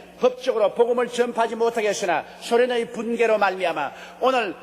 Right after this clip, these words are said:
소련과 그 예수 국가들과 저 방대한 중공에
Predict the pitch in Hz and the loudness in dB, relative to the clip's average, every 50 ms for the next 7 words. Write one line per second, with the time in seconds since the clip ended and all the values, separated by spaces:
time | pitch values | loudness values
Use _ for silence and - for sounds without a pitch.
0 | - - - - - - 240 254 285 285 285 262 240 233 208 180 175 - - 233 | -18 -14 -12 -8 -2 0 2 2 2 0 0 0 2 2 2 0 -2 -4 0 2
1 | 254 269 262 233 - 170 208 240 262 254 - 262 - 269 240 - - 233 214 190 | 2 2 2 0 0 2 2 2 2 2 -2 -6 -6 -8 -10 -4 -2 -2 0 0
2 | 190 180 147 143 135 123 - - - - - - - - - 269 285 269 - - | -2 -4 -4 -6 -6 -8 -8 -14 -20 -20 -20 -20 -14 -4 0 0 0 0 0 -4
3 | 240 269 285 285 262 285 269 269 254 - - - 233 233 226 226 226 214 202 175 | -4 -4 -4 -4 -2 0 0 0 -2 -6 -10 -10 -8 -4 -4 -4 -2 0 0 0
4 | 147 | 0